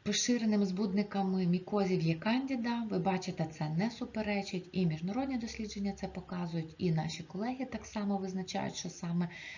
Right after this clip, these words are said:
дані, е, грибкові інфекції вони визначають у своїх пацієнтів. При цьому, якщо ми цю кандиду, особливо якщо вона не, вона інвазивна і висівається з крові, ми її не лікуємо,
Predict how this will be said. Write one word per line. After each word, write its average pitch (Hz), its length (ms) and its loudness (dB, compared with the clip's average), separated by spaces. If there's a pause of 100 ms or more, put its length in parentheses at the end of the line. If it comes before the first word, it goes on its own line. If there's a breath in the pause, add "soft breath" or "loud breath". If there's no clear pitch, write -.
(160 loud breath)
дані, 175 800 4
е, 170 40 0
грибкові 175 500 2
інфекції 170 460 0
вони 165 140 4
визначають 165 840 0
у - 40 -2
своїх 175 400 0
пацієнтів. 175 680 0 (480 loud breath)
При 196 160 2
цьому, 190 540 0
якщо 170 420 2
ми 170 300 4
цю 165 280 -6
кандиду, 175 640 0
особливо 160 340 0
якщо 160 220 -2
вона 160 340 4
не, 175 300 6 (200)
вона 175 280 4
інвазивна 170 1040 2 (260 loud breath)
і 190 100 4
висівається 170 640 0
з - 80 -8
крові, 170 300 0
ми 160 140 4
її 143 160 2
не 196 240 2
лікуємо, 247 480 0